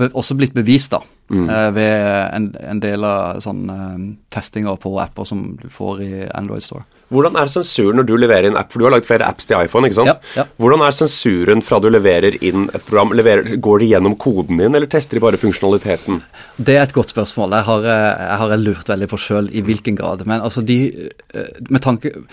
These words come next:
Speaker 1: med tanke på at du lager kode som bygger på deres, eh, rammeverk, så,
Speaker 2: Ja.
Speaker 1: så regner jeg med personlig da, at de har verktøy som kan gjøre å gå inn og se koden din.
Speaker 2: Ja.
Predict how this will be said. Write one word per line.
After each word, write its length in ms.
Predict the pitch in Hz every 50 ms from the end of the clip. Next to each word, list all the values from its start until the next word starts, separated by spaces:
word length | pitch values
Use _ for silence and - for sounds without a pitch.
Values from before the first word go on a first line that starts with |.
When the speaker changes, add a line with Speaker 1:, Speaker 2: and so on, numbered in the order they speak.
| - -
Speaker 1:
med 80 | 147 -
tanke 160 | 151 139 143
på 40 | 156
at 60 | 143
du 120 | - 143 135
lager 360 | 135 117 117 113 110 120 120
kode 380 | - - - 113 104 101 110 107
som 200 | - 117 104 98
bygger 320 | 117 107 95 104 123 117
på 140 | - 123 107
deres, 580 | 104 104 104 101 104 110 - - - - - -
eh, 360 | 113 110 110 107 107 107 104 104 104 98 101 104
rammeverk, 420 | 104 107 107 120 143 139 101 - -
så, 80 | - 101
Speaker 2:
Ja. 120 | 95 90 - - _ _ _ -
Speaker 1:
så 120 | - 123 117 107
regner 380 | 107 120 120 117 117 127 131 123
jeg 140 | 113 120 131
med 220 | 123 110 101 98 90 - _ - _
personlig 400 | - 110 - - 143 139 135 120
da, 140 | 104 95 92 107
at 100 | 113 90
de 100 | 110 107
har 180 | 98 90 113 110
verktøy 420 | 104 110 - - - - 117 104 87
som 100 | 95 101
kan 120 | 101 107 107
gjøre 260 | 104 104 98 110 -
å 80 | 113
gå 140 | 101 113 113 104
inn 220 | 110 113 104 104 - - - - - -
og 80 | 123 117
se 220 | - - 113 107
koden 260 | 104 - 107 95 101 104
din. 200 | 104 95 87 - -
Speaker 2:
Ja. 180 | - 92 92